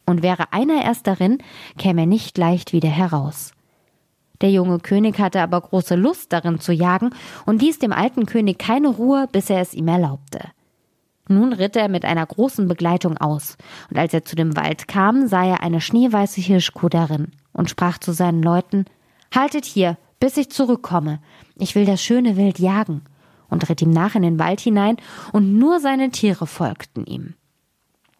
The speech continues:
Die Leute hielten und warteten bis zum Abstand, aber er kam nicht wieder. Da ritten sie heim und erzählten der jungen Königin. "Der junge König ist im Zauberwald einer weißen Hirschkuh nachgejagt und ist nicht wiedergekommen."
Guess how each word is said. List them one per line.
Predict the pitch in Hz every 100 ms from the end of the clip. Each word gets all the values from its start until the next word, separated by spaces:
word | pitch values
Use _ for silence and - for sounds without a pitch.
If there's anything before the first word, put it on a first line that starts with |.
| _ - - - - - - -
Die | 180
Leute | 180 202 240
hielten | 190 233 262 214
und | 180 165
warteten | 165 196 214 - 185
bis | 180
zum | - 180
Abstand, | 160 - - - 175 - _
aber | - 170
er | 175
kam | 185 208 196
nicht | 214 -
wieder. | 202 175 143 151 - _ _ _ _ _ _
Da | 170 180
ritten | 190 - 180
sie | 180
heim | 170 170 214
und | 208
erzählten | 175 - 196 196 190
der | 180 175
jungen | 175 180 170
Königin. | - 170 160 147 160 165 - _ _ _ _ _ _ _ _ _ _ _
"Der | 190
junge | 202 285 277
König | - 285 302 233 214
ist | 202
im | 208
Zauberwald | - 262 277 208 185 185
einer | 185 202 196
weißen | 220 247 220
Hirschkuh | 214 285 - - 196
nachgejagt | 185 175 - 180 175 175 - - - -
und | 202
ist | 185 -
nicht | 240 247 -
wiedergekommen." | 202 175 156 151 - 160 156